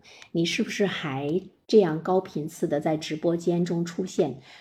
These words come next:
是不是要拿出一段时间，让你自己的精神跟你的财富是匹配的？呃，你才，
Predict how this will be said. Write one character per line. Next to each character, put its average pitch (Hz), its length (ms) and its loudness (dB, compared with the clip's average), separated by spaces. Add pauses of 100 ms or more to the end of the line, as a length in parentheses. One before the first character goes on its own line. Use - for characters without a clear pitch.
是 - 220 -2
不 208 60 4
是 202 40 6
要 175 140 2
拿 147 200 -4
出 - 160 -2
一 165 140 0
段 156 220 -2
时 - 240 -4
间， 160 440 -2
让 170 240 0
你 147 140 -6
自 180 240 -4
己 - 400 -12 (460)
的 156 140 -2
精 220 340 6
神 156 320 -4
跟 160 180 2
你 123 60 -2
的 131 100 -6
财 - 320 -10
富 160 240 -4
是 - 160 -8
匹 - 220 -8
配 190 260 2
的？ - 140 -8 (480)
呃， - 200 -6
你 156 220 6
才， 147 480 -6